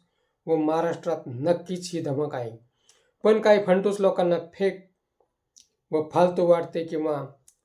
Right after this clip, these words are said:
स्वप्न वाटतात. त्यांनी आरशात पाहून आपल्या टकलावरील उरलेली केस मोजावीत, त्यांना त्यात चौदावे रत्न दिसून येईल. या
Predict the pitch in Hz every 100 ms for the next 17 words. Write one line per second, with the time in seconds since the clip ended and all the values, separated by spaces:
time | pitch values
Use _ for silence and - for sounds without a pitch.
0 | _ - - 196 196 185 170 156 127 -
1 | - 175 170 165 160 165 175 165 - 160
2 | 156 151 151 151 151 143 139 _ _ _
3 | _ _ _ 175 170 180 175 170 165 160
4 | 147 156 160 156 151 156 147 147 139 131
5 | 131 127 123 - 147 147 139 139 143 139
6 | _ _ _ _ _ _ _ _ - 143
7 | 147 143 139 143 - 131 127 - 123 120
8 | 113 - _ _ _ _ _ _ _ _
9 | _ 196